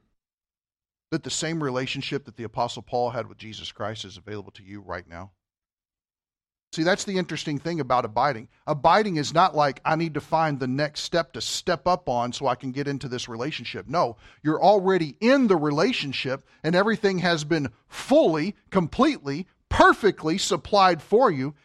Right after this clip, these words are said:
It's just taking advantage of what he's already given you.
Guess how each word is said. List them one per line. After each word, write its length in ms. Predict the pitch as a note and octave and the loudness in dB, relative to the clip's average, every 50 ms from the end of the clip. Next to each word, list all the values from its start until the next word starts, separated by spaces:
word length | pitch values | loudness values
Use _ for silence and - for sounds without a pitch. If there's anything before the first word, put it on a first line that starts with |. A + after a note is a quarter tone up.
| _ - | _ -8
It's 120 | - F#3+ | -6 -6
just 160 | - G3+ - - | -4 -6 -4 -2
taking 260 | G#3+ F#3 - F#3 E3 | -2 -2 -2 -4 -6
advantage 520 | D#3 C#3 C#3 D#3 F3+ F#3+ - D3+ C#3 B2+ | -6 -4 -4 -4 -4 -6 -6 -8 -8 -8
of 100 | C#3+ A#2+ | -10 -8
what 140 | B2 C3+ B2+ | -8 -8 -8
he's 180 | A#2+ C#3+ B2 B2+ | -8 -8 -8 -8
already 300 | B2+ B2+ B2 A#2+ A#2+ A#2+ | -6 -6 -8 -8 -10 -10
given 340 | A2+ B2+ D3 - - G#2+ | -10 -10 -10 -10 -12 -16
you. 140 | F2 - F2 | -20 -20 _